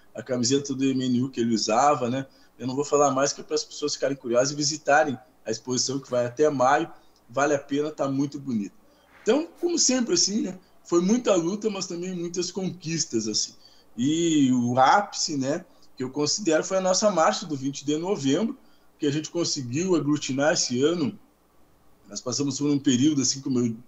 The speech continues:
a gente vinha conversando antes de começar aqui, de descenso, né, das, da, da luta negra. Então, a gente conseguiu unificar muitas organizações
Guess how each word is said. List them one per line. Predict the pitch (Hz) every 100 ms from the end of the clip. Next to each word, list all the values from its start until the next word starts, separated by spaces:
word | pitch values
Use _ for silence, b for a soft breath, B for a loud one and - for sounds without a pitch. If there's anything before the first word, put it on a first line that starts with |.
| _ 120
a |
gente | 120 123
vinha | 139 143
conversando | 139 127 - 139
antes | 131 131
de | 123
começar | 117 113 113 -
aqui, | 113 -
de | 131 127
descenso, | 135 - - 151 214 233 131
né, | 131 127
das, | 120 107 101
da, | 95
da | 98 107
luta | 110 120 98
negra. | 101 135 190 - b b b b -
Então, | 120 147
a | 156
gente | -
conseguiu | 185 - 131 196
unificar | 95 - 156 - 156 180 - - _
muitas | 165 185 233 226 160 143
organizações | 151 143 143 135 127 113 127 135 143 -